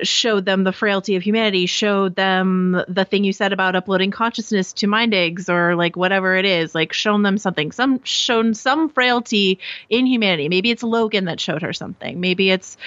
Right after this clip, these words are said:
uh, Jim Delos. Maybe it's William. Maybe it's Arnold. But, like, some person <laughs> who she sort of snarkily calls a friend showed her something in this episode that she feels like is the key to undoing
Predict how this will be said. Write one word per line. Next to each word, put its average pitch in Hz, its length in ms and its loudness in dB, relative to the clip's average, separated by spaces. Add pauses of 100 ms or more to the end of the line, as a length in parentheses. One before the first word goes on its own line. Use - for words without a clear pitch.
(400)
uh, 190 200 2
Jim 208 200 0
Delos. 180 440 0
Maybe 180 300 2
it's 180 140 0
William. 175 380 2
Maybe 175 260 0
it's 165 140 0
Arnold. 175 480 0
But, - 80 0
like, 175 180 0
some 254 800 2 (140)
person 196 600 0 (280)
<laughs> - 280 -20
who 185 140 2
she 196 640 2
sort 185 160 -2
of 175 60 -2
snarkily 196 400 0
calls 170 200 0
a 165 40 0
friend 147 440 0
showed 180 260 0
her 185 120 0
something 214 260 0
in 208 60 2
this 190 140 0
episode 170 300 -2
that - 180 -2
she 208 160 0
feels 180 260 0
like 170 220 -2
is 170 180 0
the 180 100 -4
key 160 280 0
to 160 300 -2
undoing 160 560 0